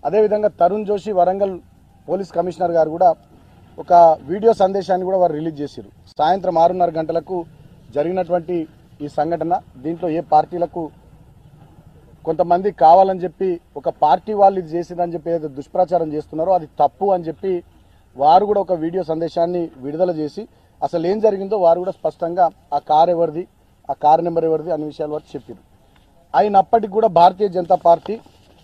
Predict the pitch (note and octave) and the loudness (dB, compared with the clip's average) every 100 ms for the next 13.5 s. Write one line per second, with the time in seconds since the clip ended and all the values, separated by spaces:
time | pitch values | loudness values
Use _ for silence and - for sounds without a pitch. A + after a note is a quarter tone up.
0 | _ - D3+ F3+ A#3+ - G3 G3 G#3+ F3 | _ -4 0 4 4 2 -8 -2 2 6
1 | F3+ G3 F#3+ D#3+ C3+ - _ - - _ | 4 4 0 2 -2 -4 _ -20 -20 _
2 | _ _ _ - - G3+ G#3 G3+ G#3 G#3 | _ _ _ -4 0 2 2 2 6 6
3 | F#3+ - - - - D#3 - E3+ F#3 G3+ | 6 0 -20 -20 -4 0 2 4 4 4
4 | A3 F#3 F#3+ G#3 G3+ - F3 F#3+ F#3+ E3+ | 2 6 6 4 -4 0 0 0 -2 -4
5 | - _ - - - - C3+ E3+ G#3 - | -10 _ -20 -20 -20 -12 -6 -2 -2 -2
6 | A#3+ - - - _ _ _ D3+ D#3+ E3 | -8 -10 -20 -20 _ _ _ -2 0 4
7 | F#3 G3 F3+ F#3 F#3+ F#3 F#3 F3 F#3 C3+ | 2 2 2 2 2 -2 -2 -2 -6 -8
8 | C3+ F#3 F#3+ F#3+ F#3+ A#3+ - - - - | -8 -2 0 -2 -4 -6 -8 -20 -20 -20
9 | C3 C3+ E3+ F#3+ G#3 F3 F3+ G3 G#3 F#3 | -8 2 4 4 -2 2 2 2 -2 -2
10 | F3 F#3+ G3+ F#3 - - - _ _ _ | -2 0 -2 -4 -8 -20 -20 _ _ _
11 | _ _ _ _ _ - D3+ G3 F#3 E3 | _ _ _ _ _ -10 -6 -2 -2 -2
12 | F3 D#3 C3+ D#3 D#3+ G#3+ A#3+ G3 F#3+ E3+ | -2 -4 -6 -6 -4 -2 -2 -2 -4 -6
13 | A3+ G3+ F#3+ G3+ | -8 -6 -2 -2